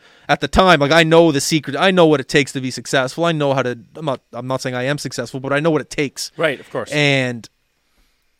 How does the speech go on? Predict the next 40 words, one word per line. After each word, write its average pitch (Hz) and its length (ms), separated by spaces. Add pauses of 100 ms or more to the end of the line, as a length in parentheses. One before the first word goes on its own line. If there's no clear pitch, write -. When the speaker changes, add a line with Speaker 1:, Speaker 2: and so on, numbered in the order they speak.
(400)
Speaker 1:
to 156 120
have 160 340
discipline 165 480
at 139 140
that 143 200
level 143 400
of 120 180
doing 139 280
the 131 80
exact 131 380
same 135 180
thing. 139 180
How 147 120
many 170 120
games 165 240
are - 20
in 165 60
the 160 100
N 165 80
H 160 160
L? 160 180
Eighty-two? 147 540 (180)
Speaker 2:
Yeah. 117 140 (300)
Speaker 1:
I, 151 180
I, 139 320
I 170 200
couldn't 165 240
say 143 220
I 160 180
do 139 160
that. 120 280
I 156 120
couldn't 170 220
say 151 160
that 135 100
I'm 156 160
disciplined 139 420
for 131 180
eighty-two 127 460
episodes, 131 580